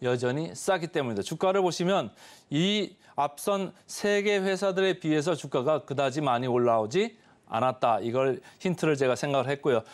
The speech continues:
최근에 그렇지만 반짝 이렇게 주가가 섰습니다. 그래서 제 레이더에 걸렸습니다. 자, 최근에 나온 뉴스를 보시면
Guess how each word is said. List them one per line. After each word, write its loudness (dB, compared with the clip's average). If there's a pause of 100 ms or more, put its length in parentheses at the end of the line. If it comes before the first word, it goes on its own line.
(120)
최근에 0
그렇지만 0 (260)
반짝 -2
이렇게 -8
주가가 -2 (260)
섰습니다. -4 (240)
그래서 0
제 0
레이더에 2
걸렸습니다. -4 (460)
자, 0 (420)
최근에 0
나온 2
뉴스를 0
보시면 -2